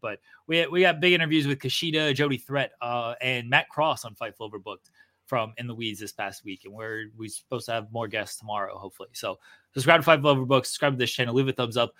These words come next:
leave a super chat if you would like. Yeah, but cage match does rule. Like, I use cage match for, like,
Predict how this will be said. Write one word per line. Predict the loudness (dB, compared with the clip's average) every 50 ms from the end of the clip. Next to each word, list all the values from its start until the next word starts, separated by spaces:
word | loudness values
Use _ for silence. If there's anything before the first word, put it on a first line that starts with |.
| -12 0 4
leave | 4 6 6
a |
super | 4 -2 -2 -2
chat | 0 2 2 2 0 _ _ _ _ _ -8
if | -8 -8 -6
you | -4 -6
would | -6 -4
like. | -4 -4 -4 -6 _ _ _ _ _ _ _ _ -2
Yeah, | 2 2 2
but | 2 0 -2 -4 -4 _ _ _ _ _ _ _ _ _
cage | 4 4 4 6 6
match | 6 6 6 6
does | 4 4 4 4 0
rule. | -2 -4 -2 -2
Like, | -4 -6 -6 -6 _ 6
I | 6 6
use | 8 6 4 2
cage | 0 -2 0 0 0 2 2
match | 2 2 2 2 0 -2 -4
for, | -2 0
like, | 0 0 0 -2 -4 -4 -10 -16